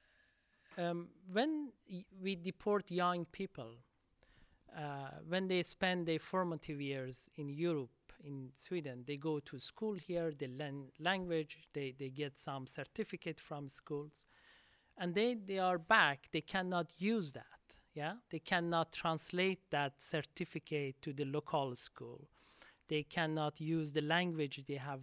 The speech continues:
l-, learned here to use in the, so, so it's very difficult to continue school, yeah, after deportation for younger people. Um, i-, in,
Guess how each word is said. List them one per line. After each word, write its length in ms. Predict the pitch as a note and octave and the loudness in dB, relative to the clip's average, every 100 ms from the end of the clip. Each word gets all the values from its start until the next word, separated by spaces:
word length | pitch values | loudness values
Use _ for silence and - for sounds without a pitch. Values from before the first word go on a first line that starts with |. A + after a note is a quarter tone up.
| C3+ | -8
l-, 140 | C#3 D3 - - - _ D#3 D3 | -12 -14 -20 -20 -20 _ -6 2
learned 340 | F3 F#3 E3+ | 4 4 0
here 420 | C3 C#3 C3 C3 - _ _ _ | -2 -4 -4 -8 -14 _ _ _
to 120 | - D3+ | -10 -2
use 340 | D#3 D3+ C#3 | 0 0 -2
in 140 | C3+ | -4
the, 140 | C3 C3+ C#3+ | -4 -6 -8
so, 180 | - E3 | -8 -2
so 160 | - | 0
it's 120 | G#3 | 0
very 180 | F#3+ C4+ | 2 0
difficult 540 | F#3+ A3 - - E3 D3 | 2 -2 0 4 4 4
to 60 | |
continue 680 | D#3+ E3+ D3+ - F3 D#3+ D3+ | -2 -2 -2 -2 0 0 0
school, 420 | C#3 - - C3+ G#2 | -2 -4 -2 -2 -4
yeah, 280 | B2 C3+ D#3+ G#3 | -6 -2 -2 -2
after 240 | - - | -8 -8
deportation 720 | C3 C3 - C3 D#3+ C#3+ C3 B2 | -8 -10 -10 -8 -4 -2 -4 -10
for 160 | B2+ | -8
younger 420 | C3 C#3 C#3+ C3 A#2 | -6 -4 -4 -6 -10
people. 320 | - - - - _ _ _ - - - - - _ | -16 -20 -20 -20 _ _ _ -20 -20 -20 -20 -20 _
Um, 640 | F3 E3+ E3 E3 D#3+ E3 D3+ _ _ _ _ _ _ _ _ _ _ - - - _ _ _ _ | 2 4 6 4 2 -2 -6 _ _ _ _ _ _ _ _ _ _ -18 -18 -20 _ _ _ _
i-, 120 | F3+ - | -4 -2
in, 240 | F3+ F3+ | 0 0